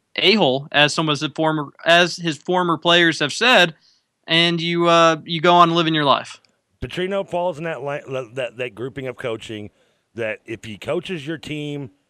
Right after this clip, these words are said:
Speaker 2: you like him, you'll defend him. If he doesn't, you despise him, you make fun of him, you throw jokes. I think
Speaker 1: But that's
Speaker 2: Kentucky
Speaker 1: what I'm
Speaker 2: fa-,
Speaker 1: saying.
Speaker 2: Kentucky fans know exactly where I'm coming from with that
Speaker 1: That's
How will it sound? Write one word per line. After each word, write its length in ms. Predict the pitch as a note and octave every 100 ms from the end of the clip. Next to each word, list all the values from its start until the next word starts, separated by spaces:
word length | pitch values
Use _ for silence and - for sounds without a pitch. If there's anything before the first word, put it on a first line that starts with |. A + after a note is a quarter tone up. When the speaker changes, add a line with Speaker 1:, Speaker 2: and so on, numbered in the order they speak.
| _ _ -
Speaker 2:
you 140 | A2+
like 320 | G#2+ G2 F2+
him, 160 | - C2
you'll 140 | G2
defend 460 | G2+ G2 - G2 D2+
him. 120 | C2 -
If 100 | F#2
he 120 | G2+
doesn't, 580 | F#2 A#2+ C3 D#3 B2+ -
you 120 | G2 G2+
despise 600 | F#2 - - A#2+ B2+ A2
him, 140 | A#2
you 80 | G2
make 160 | F2+ E2+
fun 200 | A2+ A#2+
of 100 | A2+
him, 60 | A2+
you 80 |
throw 200 | F#2+ G#2
jokes. 460 | G2 E2+ F2+ D2 _ _ _ _
I 60 | F#2+
think 160 | D3+
Speaker 1:
But 180 | - C#3+
that's 140 | A3 -
Speaker 2:
Kentucky 20 |
Speaker 1:
what 60 | A#3
I'm 60 |
Speaker 2:
fa-, 60 | -
Speaker 1:
saying. 120 | D#4
Speaker 2:
Kentucky 220 | - F#3+ F#3+
fans 260 | F3 C#3+
know 60 | C3
exactly 460 | G#2 B2 C#3+ D3+
where 100 | D3
I'm 80 | C#3+
coming 220 | C#3+ C#3+
from 200 | A#2+ B2
with 100 | A#2+
that 160 | A2
Speaker 1:
That's 60 | A#2+